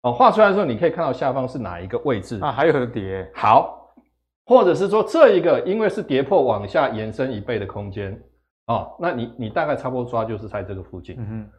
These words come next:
Speaker 1: 嘿，哦，其实不管你用上升通道下去抓，或者你用下降通道抓，大概差不多抓出来应该都八九不离十啦。
Speaker 2: 是。
Speaker 1: 那这个位置是哪里？一九三点二八。
Speaker 2: 刚好是，呃，之前的相对的低点啊，哈。
Speaker 1: 对。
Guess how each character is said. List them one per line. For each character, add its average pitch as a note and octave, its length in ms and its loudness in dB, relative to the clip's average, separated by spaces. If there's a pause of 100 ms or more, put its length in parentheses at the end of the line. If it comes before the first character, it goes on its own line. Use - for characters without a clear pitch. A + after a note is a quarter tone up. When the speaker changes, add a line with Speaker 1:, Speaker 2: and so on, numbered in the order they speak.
Speaker 1:
嘿， - 240 -4 (280)
哦， A#2+ 180 0
其 G#3+ 160 -2
实 A3+ 140 0
不 B3 160 0
管 A3 160 6
你 C#3+ 60 0
用 G#3 120 0
上 G3 200 2
升 F3+ 140 0
通 F3 160 -2
道 E3+ 140 4
下 C#3+ 180 0
去 C#3+ 120 0
抓， C#3 180 2
或 D#3+ 200 2
者 B2 60 0
你 G#2+ 60 -4
用 C#3+ 160 -4
下 C#3+ 140 0
降 C3 120 -2
通 A#2+ 140 -6
道 A#2 140 -4
抓， A2+ 240 -6 (340)
大 A3+ 180 0
概 G#3 160 2
差 D#3 160 0
不 D#3 80 0
多 D#3+ 120 2
抓 D#3 200 4
出 D3+ 120 -2
来 B2+ 180 0
应 F#3 160 -2
该 F3 140 0
都 F3 100 0
八 D#3+ 180 2
九 C3+ 140 -4
不 - 140 -4
离 G2+ 140 -6
十 G2 180 -12
啦。 F#2 100 -6
Speaker 2:
是。 C3 160 -4
Speaker 1:
那 G#2+ 80 0
这 - 140 2
个 F#3+ 100 2
位 G#3 100 2
置 F3 140 -2
是 F3 80 -4
哪 A2 180 -4
里？ G2 160 -8 (920)
一 A#2 100 -8
九 G2+ 140 -10
三 G2+ 240 -6
点 F#2 160 -12
二 F#2 160 -10
八。 E2+ 160 -14 (400)
Speaker 2:
刚 C#3 140 4
好 A2 120 2
是， B2 380 -2
呃， A2 80 -4
之 D3+ 180 -8
前 A2+ 200 -4
的 G#2 200 -4
相 C#3 260 -4
对 A#2 300 2
的 G#2+ 140 -4
低 C#3 200 -4
点 G2 200 -2
啊， F2+ 140 -8
哈。 F#2 240 -8
Speaker 1:
对。 A#2 120 -4